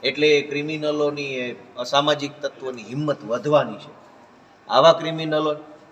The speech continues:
દીકરીનું સરઘસ નીકળ્યું, પણ આવા લફંગાઓનું, લફંગાઓને તો હાંચવવામાં આવે છે.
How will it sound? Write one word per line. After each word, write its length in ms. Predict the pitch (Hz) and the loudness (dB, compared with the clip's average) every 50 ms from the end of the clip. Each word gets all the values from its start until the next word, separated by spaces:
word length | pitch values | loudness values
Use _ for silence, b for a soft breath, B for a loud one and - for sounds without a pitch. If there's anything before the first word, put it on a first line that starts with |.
| _ _ _ _ _ _ _ - | _ _ _ _ _ _ _ -12
દીકરીનું 440 | 131 143 143 - 180 185 180 180 170 | -10 -10 -6 -4 -2 -2 -2 -2 -4
સરઘસ 420 | - 170 160 160 156 180 180 - - | -4 -6 -6 -4 -2 -4 -4 -4 -6
નીકળ્યું, 300 | 185 190 196 185 151 113 - - - - - - - - - - - - | -12 -12 -12 -12 -14 -14 -16 -18 -20 -20 -20 -20 -20 -20 -20 -20 -10 -6
પણ 100 | 120 127 | -2 2
આવા 160 | 131 135 135 | 4 4 6
લફંગાઓનું, 760 | 131 139 139 139 160 160 165 165 165 165 165 170 170 175 - - - - - - - - - - - - - _ - | 6 6 4 4 2 0 2 4 6 6 6 6 2 -2 -6 -10 -12 -18 -20 -20 -20 -20 -20 -20 -20 -20 -20 _ -4
લફંગાઓને 680 | 120 139 139 151 147 156 156 156 151 151 151 147 139 | -2 0 2 0 2 4 6 6 6 6 4 2 -2
તો 100 | - 131 | -4 -6
હાંચવવામાં 680 | 113 - 127 131 143 - 175 165 165 160 151 139 131 123 | -6 -6 -6 -8 -6 -6 -8 -8 -6 -6 -6 -4 -4 -6
આવે 180 | 120 113 110 107 | -6 -6 -8 -10
છે. 400 | - - - - - - - | -16 -20 -20 -20 -20 -20 -20